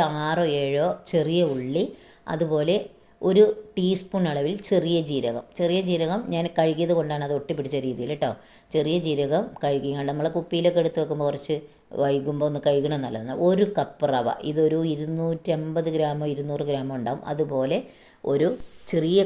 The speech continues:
കപ്പിന് ഒരു മുക്കാൽ കപ്പ് മൈദപ്പൊടി, അതൊരു നൂറ്റമ്പത് ഗ്രാമോ നൂറ് ഗ്രാമൊക്കെ തന്നെ ഉണ്ടാവുള്ളൂ ട്ടോ. കറക്റ്റ് അളവ് നമ്മൾ തൂക്കാതെ ഇത് അറിയില്ല. അപ്പോൾ ഞാനൊരു പാൻ വെച്ചിട്ട് ഇതിലേക്ക് ആ റവ എടുത്ത കപ്പിന് തന്നെ രണ്ട് കപ്പ് വെള്ളം എടുത്തിട്ടുണ്ട് ട്ടോ. ഒരു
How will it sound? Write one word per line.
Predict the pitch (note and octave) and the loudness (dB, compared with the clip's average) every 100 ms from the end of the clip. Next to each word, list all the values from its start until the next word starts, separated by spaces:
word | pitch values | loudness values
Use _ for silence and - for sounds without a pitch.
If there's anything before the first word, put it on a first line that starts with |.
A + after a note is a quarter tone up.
| D#3+ | 2
കപ്പിന് | - C3 C3+ G#3+ - - | -2 -2 -2 -4 -6 -4
ഒരു | C#3 C#3 | -2 -2
മുക്കാൽ | C3+ - E3 D3 | -4 0 0 2
കപ്പ് | C3 C#3 C#3+ | -2 -2 -2
മൈദപ്പൊടി, | B2+ C3+ C#3+ C3 A2 - C#3+ | -2 0 -2 -2 -4 -2 -2
അതൊരു | D3+ F3+ D#3+ D#3 | 2 2 2 0
നൂറ്റമ്പത് | D#3 D#3 E3+ E3+ F3 E3+ | -2 -2 0 0 0 0
ഗ്രാമോ | D#3+ D3 D3 D3 - - - - - - - | 0 -2 -4 -6 -8 -10 -10 -10 -10 -10 -6
നൂറ് | D3 D3 D3+ | -2 0 2
ഗ്രാമൊക്കെ | D3 C#3+ C#3 C3 | 2 0 -2 -2
തന്നെ | C#3 C#3 | -2 -2
ഉണ്ടാവുള്ളൂ | B2+ B2+ B2 A#2+ C3+ | -2 0 0 -2 -2
ട്ടോ. | C3 | 0
കറക്റ്റ് | C#3 - D#3+ | 0 0 -2
അളവ് | D3+ D#3+ | 0 0
നമ്മൾ | D#3+ E3 | -2 -2
തൂക്കാതെ | E3+ E3 E3 F3 | -2 0 0 2
ഇത് | F#3 | 2
അറിയില്ല. | E3 D#3 - - - | 0 0 -2 -4 -6
അപ്പോൾ | D#3+ F#3+ F#3+ | -2 -2 0
ഞാനൊരു | E3 E3 E3 - | -2 0 -2 -2
പാൻ | D#3 D#3+ | -4 0
വെച്ചിട്ട് | E3 - D#3 | 0 0 -2
ഇതിലേക്ക് | D3 D3 D3 F3+ - E3 | 0 0 -2 -4 -2 -2
ആ | F3+ - - - C#3+ | -4 -6 -16 -4 2
റവ | E3 D#3+ F3+ E3 | 2 4 4 4
എടുത്ത | D3+ - D#3+ | 2 -2 -2
കപ്പിന് | D3 - - D#3 C3+ C#3 | -2 -4 -4 -4 -2 -4
തന്നെ | B2+ C3 D#3 - C3+ C#3+ | -2 -2 -2 -2 -2 0
രണ്ട് | D3 D#3 E3+ E3+ | 0 0 0 0
കപ്പ് | C3+ - B2 | -4 -4 -2
വെള്ളം | A2+ A2 | -2 -4
എടുത്തിട്ടുണ്ട് | G#2+ G#2 A2+ A2+ C3+ | -6 -10 -8 -8 -4
ട്ടോ. | C3 - - - - - | -4 -6 -10 -12 -12 -4
ഒരു | C#3 | 0